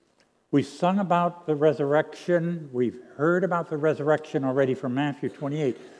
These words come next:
What I would like for us to do is to, to sort of think about what this risen Savior means for us, what the risen Savior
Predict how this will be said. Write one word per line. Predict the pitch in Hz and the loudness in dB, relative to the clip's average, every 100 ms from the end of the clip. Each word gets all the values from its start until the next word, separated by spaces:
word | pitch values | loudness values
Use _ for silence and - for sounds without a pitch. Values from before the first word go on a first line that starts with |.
| - | 2
What | 156 | 4
I | 190 247 | 4 4
would | 233 | 2
like | 165 165 196 - | 4 4 4 2
for | 185 180 | -2 2
us | 156 151 - | 2 0 -4
to | 170 | -2
do | 135 147 135 143 | 4 4 6 4
is | 143 - | 2 2
to, | 175 151 - - - - - | 4 4 2 -16 -20 -20 -2
to | 185 | -2
sort | - 226 208 | 2 2 4
of | - | 2
think | 262 262 | 2 2
about | 214 185 175 165 - _ _ _ _ | 2 0 -2 -4 -12 _ _ _ _
what | - 170 220 226 | -4 4 4 6
this | 196 - | 2 2
risen | 160 202 180 156 | 4 4 4 -2
Savior | - - 185 180 143 147 131 - - - _ - | -2 4 6 6 6 6 4 0 -16 -20 _ -4
means | 143 175 196 175 - | 2 6 6 4 0
for | - 143 - | 0 0 2
us, | 135 247 - - - _ _ _ _ - - | -2 -2 -8 -20 -20 _ _ _ _ -20 -2
what | 160 202 | 6 6
the | 202 | 6
risen | 170 233 220 180 | 6 4 4 0
Savior | - 190 165 156 | 4 6 6 4